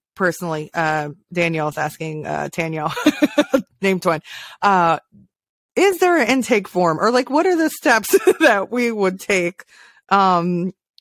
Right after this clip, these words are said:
literally, 'cause I need to hire you. So what, what, <laughs> I'm not, I'm, I'm telling the truth.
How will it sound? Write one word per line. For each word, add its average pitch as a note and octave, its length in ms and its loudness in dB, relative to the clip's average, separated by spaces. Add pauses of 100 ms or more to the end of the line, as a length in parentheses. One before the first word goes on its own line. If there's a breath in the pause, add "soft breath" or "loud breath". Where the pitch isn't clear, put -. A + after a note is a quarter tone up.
(180)
literally, G3 720 0
'cause F#3+ 220 -4
I F3+ 260 2 (200)
need F#3 280 -4
to F3+ 100 -2
hire F3 300 2
you. D#3 240 -2 (260 loud breath)
So A3+ 200 2
what, A3 380 2
what, A#3 220 2 (360)
<laughs> E4 360 2
I'm C4+ 160 0
not, C4 240 2 (160)
I'm, A3+ 360 0
I'm G3+ 260 -2
telling F#3+ 360 0
the F3+ 100 -4
truth. D#3+ 220 0